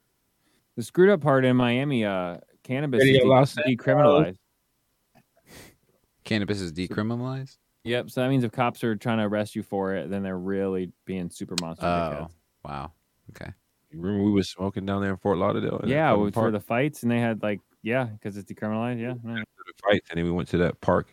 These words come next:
Speaker 2: and they, they turned
Speaker 1: That
Speaker 2: the whole
Speaker 1: crazy, like,
Speaker 2: park,
Speaker 1: outside
Speaker 2: turned the
Speaker 1: bar,
Speaker 2: lot,
Speaker 1: that shit was
Speaker 2: they
Speaker 1: crazy.
Speaker 2: turned the fucking lot into, like,
Speaker 1: Yeah.
Speaker 2: a f-, truck type bar venue.
Speaker 3: Oh, that's
Speaker 1: It was
Speaker 3: cool.
Speaker 1: insane, super bad. They had, like, a section closed off for people smoking. They had, like,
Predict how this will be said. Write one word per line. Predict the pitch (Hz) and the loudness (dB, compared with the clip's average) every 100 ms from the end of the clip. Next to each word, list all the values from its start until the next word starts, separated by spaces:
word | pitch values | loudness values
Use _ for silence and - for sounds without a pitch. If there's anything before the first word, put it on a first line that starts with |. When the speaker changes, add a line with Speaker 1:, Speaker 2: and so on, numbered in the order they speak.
| - | -10
Speaker 2:
and | 80 | -4
they, | 82 - | -4 -4
they | 71 78 | -8 -4
turned | 101 113 | -2 0
Speaker 1:
That | |
Speaker 2:
the | 85 | 2
whole | 87 | 4
Speaker 1:
crazy, | 139 135 143 | 6 6 6
like, | 131 120 | 6 4
Speaker 2:
park, | - | 2
Speaker 1:
outside | 123 123 117 120 | -2 -2 0 0
Speaker 2:
turned | 113 | 2
the | |
Speaker 1:
bar, | 107 107 107 107 | 2 4 6 4
Speaker 2:
lot, | 113 | 0
Speaker 1:
that | 120 - | -6 -4
shit | 196 | -4
was | 202 | -4
Speaker 2:
they | - | -4
Speaker 1:
crazy. | 127 101 98 | 2 4 4
Speaker 2:
turned | - - | 0 0
the | 90 - | -2 -2
fucking | - - - | -12 -16 0
lot | 90 82 | 2 2
into, | - 78 - 82 | 0 -4 0 2
like, | 78 71 - - | 2 0 -8 -6
Speaker 1:
Yeah. | 110 107 95 | 0 0 0
Speaker 2:
a | |
f-, | 78 - _ _ - | -4 -8 _ _ -12
truck | - 90 - - | 0 0 0 -2
type | 90 73 60 - | 2 2 0 2
bar | 82 78 73 | 4 4 2
venue. | 80 80 67 65 - _ - | -2 -2 -4 -8 -14 _ -12
Speaker 3:
Oh, | 92 | -4
that's | 92 160 | -4 -2
Speaker 1:
It | |
was | 135 | 0
Speaker 3:
cool. | 147 | 2
Speaker 1:
insane, | 120 127 123 117 | 4 4 4 4
super | 120 | 2
bad. | 101 104 110 110 | 2 2 2 0
They | 107 | 0
had, | 110 | 0
like, | 107 101 | 0 -2
a | 98 | -6
section | - 110 - 104 | -2 -4 -2 -2
closed | 110 101 | -2 0
off | 104 101 | -2 -2
for | |
people | 120 104 101 | -6 -6 -6
smoking. | - 104 101 107 104 | -2 0 0 -2 -4
They | 98 | -4
had, | 98 95 | -4 -4
like, | 95 90 | -4 -6